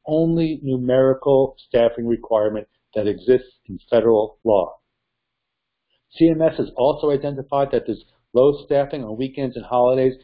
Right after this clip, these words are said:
I've talked to, uh, many, many family members over the years and many ombudsmen and other advocates. And we hear about this. I've experienced it myself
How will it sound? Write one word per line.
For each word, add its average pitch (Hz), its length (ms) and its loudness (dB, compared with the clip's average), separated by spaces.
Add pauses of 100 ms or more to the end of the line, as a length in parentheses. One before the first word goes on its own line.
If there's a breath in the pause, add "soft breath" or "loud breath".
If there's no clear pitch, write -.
(260 soft breath)
I've 147 260 0
talked 147 340 0
to, 120 300 0 (380 soft breath)
uh, 110 140 -4
many, 143 380 0
many 131 380 0
family 131 320 2
members 123 720 2
over 113 200 -2
the 107 120 -8
years 110 300 0
and 104 100 -8
many 117 260 -2
ombudsmen 113 680 -2 (340 soft breath)
and 113 120 0
other 113 200 4
advocates. 110 420 0
And 117 120 -6
we 147 220 -2
hear 127 200 2
about 110 320 -2
this. 107 200 0 (440)
I've 120 100 2
experienced 123 580 0
it 113 60 -6
myself 110 520 -2